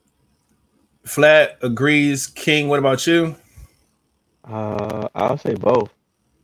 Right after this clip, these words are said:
Speaker 1: Um, okay. Well, you go first then, Mister Both. <laughs>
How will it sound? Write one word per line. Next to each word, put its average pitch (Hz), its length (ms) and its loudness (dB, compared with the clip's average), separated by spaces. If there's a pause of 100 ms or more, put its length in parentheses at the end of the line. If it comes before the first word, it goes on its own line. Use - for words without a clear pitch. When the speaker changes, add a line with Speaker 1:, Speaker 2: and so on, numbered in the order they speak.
(1300)
Speaker 1:
Um, 139 720 4 (1600)
okay. 160 440 2 (560)
Well, 143 140 2
you 156 80 -4
go 151 140 4
first 170 280 2
then, 135 140 0
Mister 135 220 -2
Both. 139 400 0 (360)
<laughs> - 160 -4